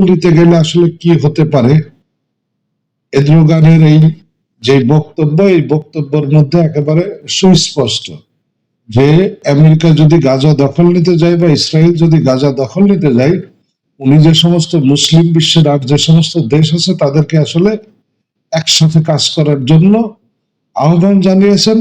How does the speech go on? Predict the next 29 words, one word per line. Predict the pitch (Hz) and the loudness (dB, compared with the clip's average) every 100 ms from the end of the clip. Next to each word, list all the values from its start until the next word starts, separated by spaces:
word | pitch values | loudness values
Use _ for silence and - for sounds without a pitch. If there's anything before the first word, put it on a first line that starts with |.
| 226 - _ _ 127 | -4 -12 _ _ -6
যে | 120 143 | -2 0
তাদের | 143 147 160 | 0 0 0
এই | 170 165 | 0 -2
পরিকল্পনা | 165 190 190 185 156 160 156 | -4 -4 -2 -2 0 2 2
যেন | 143 151 | 2 2
আসলে | 156 147 151 156 | 2 2 2 2
কোনোভাবে | 151 151 147 160 220 - _ _ _ _ | 2 0 2 0 -2 -6 _ _ _ _
বাস্তবায়ন | 120 147 - 175 151 156 170 190 190 - | -4 -4 -4 -2 0 0 -2 -4 -8 -6
না | 139 156 156 | -2 0 0
হয় | 196 214 | 0 0
বা | 175 | -2
বাস্তবায়ন | 143 143 - - 147 147 139 | -2 -2 -4 -6 -2 0 0
হতে | 147 185 214 - _ | 0 -4 -8 -10 _
দেওয়া | 135 139 127 | -2 0 0
যাবে | 135 131 110 | 0 0 -2
না। | 95 151 _ _ _ _ _ 139 | -4 -12 _ _ _ _ _ -4
এছাড়াও | 143 175 185 180 | -2 0 0 0
হামাসের | 127 151 165 190 165 | 0 0 0 -2 -2
সাথে | 170 165 185 | -2 0 0
সম্প্রতি | 185 - 160 151 160 160 | -2 0 0 2 0 2
ইসরায়েলের | 160 151 - 185 175 175 175 | 2 2 0 0 2 4 2
যেই | 151 151 156 156 - _ _ _ 110 | 2 2 2 0 -6 _ _ _ -6
যুদ্ধবিরতি, | 113 143 131 185 160 165 170 151 151 - - _ - | -2 -2 0 0 0 0 -2 0 0 0 -6 _ -8
এ, | 143 127 120 120 | -4 -2 -2 0
চুক্তি | 196 196 185 | -2 0 0
হয়েছে, | 151 180 165 196 | 2 0 0 0
সেই | - 160 160 | 2 0 0
চুক্তি | - 190 190 185 | 0 -2 -2 -2
আসলে | 170 151 175 214 | -2 -2 0 0